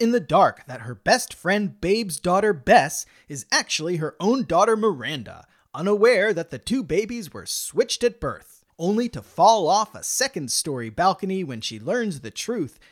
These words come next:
and later miraculously revive from her coma when Miranda is placed in her unconscious arms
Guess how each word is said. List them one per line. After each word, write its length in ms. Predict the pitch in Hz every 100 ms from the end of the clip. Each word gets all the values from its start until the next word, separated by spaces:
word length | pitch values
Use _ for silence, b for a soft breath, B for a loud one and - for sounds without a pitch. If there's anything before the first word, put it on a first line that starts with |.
| b
and 160 | 131 127
later 300 | 285 208 135
miraculously 880 | 131 120 254 - 190 151 - 143 127
revive 540 | 120 123 180 196 196
from 280 | - 226 240
her 160 | 170
coma 420 | 170 180 139 104 135
when 200 | 135 139
Miranda 520 | 131 175 165 131 131
is 140 | 127
placed 440 | - 151 139 - -
in 100 | 135
her 180 | 120 -
unconscious 680 | 180 202 196 151 170 190 -
arms 380 | 147 123 127